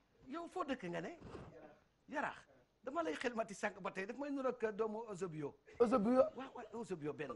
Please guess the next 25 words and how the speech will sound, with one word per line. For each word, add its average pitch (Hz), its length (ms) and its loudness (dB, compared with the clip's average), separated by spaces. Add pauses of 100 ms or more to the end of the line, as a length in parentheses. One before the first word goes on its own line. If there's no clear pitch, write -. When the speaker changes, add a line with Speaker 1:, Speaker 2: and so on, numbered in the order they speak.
Speaker 2:
Ozobio 202 380 4
du 202 60 2
Speaker 1:
Xam - 20 -2
nga 202 60 2 (100)
Speaker 2:
bàyyam. 180 160 8
Speaker 1:
Ozobio, 226 420 -2 (120)
waaw, 196 140 -4
da, 247 100 -4
da 277 180 -6
ngeen 294 160 -4
xaw 262 180 2
a - 20 4
xelmati. 170 540 -4
Speaker 2:
Ndeysaan. 151 400 -2
Speaker 1:
Da 185 80 -6
ngeen 226 180 -4
xaw 208 140 0
a 165 40 0
xelmati. 139 420 -8
Speaker 2:
Ndeysaan. 156 420 2 (220)
Speaker 1:
Xelmati. 233 400 0 (320)
Speaker 2:
Mais 285 220 -8
Speaker 1:
Yaraax 330 280 6
nga 294 100 -4
dëkk? 185 180 -6